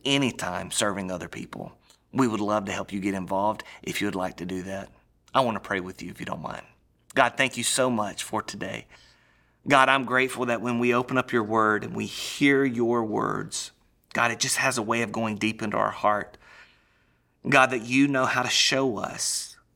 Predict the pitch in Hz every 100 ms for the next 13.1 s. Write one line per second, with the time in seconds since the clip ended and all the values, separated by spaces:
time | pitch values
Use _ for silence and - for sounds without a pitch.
0 | _ _ _ - - 127 120 139 139 104
1 | - 113 117 113 113 - 98 - - 78
2 | - - - - _ _ _ _ _ 123
3 | 131 127 110 113 - - - _ _ 143
4 | 139 165 190 123 120 127 127 123 - 120
5 | 120 104 101 104 104 - - - 110 98
6 | - 98 101 107 - - 117 - - -
7 | 143 135 131 139 165 - - 139 123 117
8 | 117 110 104 107 107 104 - - - 98
9 | - - - - - 139 143 147 165 -
10 | - 135 120 120 - 110 107 - - 107
11 | - - - - _ _ _ - 127 110
12 | 131 127 120 107 104 107 107 110 - -
13 | -